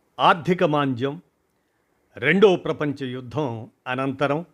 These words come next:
పంతొమ్మిది వందల నలభై ఐదులో ఐక్యరాజ్య సమితి సాక్షిగా అమెరికా, రష్యా,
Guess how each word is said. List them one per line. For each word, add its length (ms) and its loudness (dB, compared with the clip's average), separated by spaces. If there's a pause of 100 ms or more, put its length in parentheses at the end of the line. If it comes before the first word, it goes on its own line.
(640)
పంతొమ్మిది 460 2
వందల 300 0
నలభై 420 2
ఐదులో 500 2 (680)
ఐక్యరాజ్య 760 2
సమితి 400 -6
సాక్షిగా 720 -4 (600)
అమెరికా, 720 0 (340)
రష్యా, 680 2